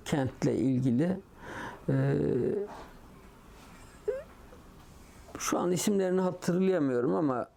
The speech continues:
e, Ahmet İnsel'in bir kitabı vardı. Yani vardı, yani telif kitaplarda vardı ama esas şeyi, çizgisi, e,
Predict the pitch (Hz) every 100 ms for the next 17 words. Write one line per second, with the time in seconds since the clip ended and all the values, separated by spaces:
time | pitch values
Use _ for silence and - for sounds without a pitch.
0 | - 147 120 117 - - - - 165 165
1 | 175 165 160 147 151 143 131 120 - 127
2 | 120 117 101 90 69 - 151 - - -
3 | - - - 339 294 - - - 170 277
4 | - 185 127 123 131 160 139 143 196 185
5 | - - 180 202 175 170 175 175 185 -
6 | 226 120 - - - - - - 196 262
7 | 226 - - 135 117 170 247 - - -
8 | - - - - 196 165 151 143 - 339
9 | - - - - - - - -